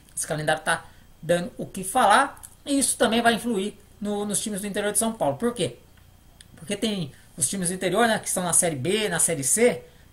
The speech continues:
A Série B e a Série C também vai acabar aí grudada com o início da próxima temporada. E os times que vão tá disputando essa, essas divisões também já vão começar aí os campeonatos pa-, o Campeonato Paulista também já sem descanso nenhum, né? Então,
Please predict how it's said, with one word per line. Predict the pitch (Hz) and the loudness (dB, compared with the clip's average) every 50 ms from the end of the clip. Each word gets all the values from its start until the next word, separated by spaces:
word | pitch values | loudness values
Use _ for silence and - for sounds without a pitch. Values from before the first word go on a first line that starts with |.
| - - - - | -20 -20 -14 -6
A | - - 151 151 143 143 | 0 2 2 4 4 4
Série | - 190 185 185 | 2 2 0 0
B | 175 196 202 | 0 0 2
e | 202 | 2
a | 190 | 2
Série | 196 208 202 185 | 0 0 -2 -2
C | - - 214 | -2 -2 -2
também | 214 - - 269 254 202 202 214 | -2 2 2 4 4 2 2 2
vai | 214 220 | 4 4
acabar | 220 220 - 220 196 - 180 196 | 4 6 6 4 6 8 8 6
aí | 196 202 240 - - - - - - - - | 6 4 2 -4 -8 -14 -20 -20 -20 -12 -8
grudada | 160 185 240 254 - 180 175 180 202 214 226 | -4 -2 0 2 4 6 8 8 8 6 4
com | 226 - 220 | 0 -2 -6
o | 220 220 214 214 208 202 | -4 -2 -2 0 0 0
início | 196 196 190 190 - | -2 -2 -2 0 0
da | 196 | 0
próxima | - 196 190 180 202 202 185 | 0 0 0 -2 -2 -2 -4
temporada. | - 208 196 233 233 185 151 139 123 123 - - - - - - - - | -6 -4 0 2 2 4 2 2 0 -4 -10 -14 -20 -20 -20 -20 -14 -8
E | 180 180 | -6 -2
os | 190 180 - | 0 0 0
times | - 202 196 180 - | 0 -2 -4 -4 -4
que | - 175 | -4 -4
vão | 160 175 180 180 | -4 -4 -2 0
tá | 185 170 | 0 0
disputando | 170 - - - 151 - 165 156 147 131 127 - - - - - - - - | 0 -2 -4 -6 -6 -4 -4 -4 -4 -6 -10 -12 -18 -20 -20 -20 -20 -12 -8
essa, | - 147 143 - 160 147 147 | -4 -2 0 2 4 4 4
essas | 139 143 - 156 131 | 4 4 2 0 -2
divisões | 131 139 139 131 135 208 247 226 180 - | -4 -4 -4 -2 0 0 2 0 0 -2
também | - - 185 190 196 | -4 -4 -6 -4 -2
já | 185 190 | -2 -2
vão | 180 185 190 | 0 0 -2
começar | 185 - 208 202 190 180 - - 185 170 | -4 -4 -4 -2 0 2 2 4 4 4
aí | 165 165 175 170 - - - - - - - | 4 2 0 -4 -10 -18 -20 -20 -20 -12 -6
os | 180 175 175 175 170 165 165 160 151 - - | -4 -4 -2 -2 -2 -2 0 0 2 0 0
campeonatos | 180 151 170 165 156 156 151 - | 0 -2 -4 -2 -2 -2 -4 -6
pa-, | - - - 185 160 | -8 -4 -2 -2 -2
o | 151 143 | -2 -4
Campeonato | - 151 156 151 135 - | -6 -4 -4 -6 -4 0
Paulista | - 196 175 151 151 156 - 185 | 0 2 2 2 0 -2 -4 -4
também | 185 165 156 143 156 165 - - - - - - | -4 -6 -6 -6 -6 -10 -12 -16 -20 -20 -14 -6
já | - 165 156 | -2 0 2
sem | 156 - 170 165 | 2 2 0 0
descanso | 165 - - - 170 160 160 - 180 | -2 -2 -2 -2 -2 -4 -2 -2 -2
nenhum, | 190 185 143 113 117 | -4 -4 -4 -6 -8
né? | 131 143 135 | -8 -8 -8
Então, | 127 127 - 156 156 160 | -8 -4 -4 -4 -4 -4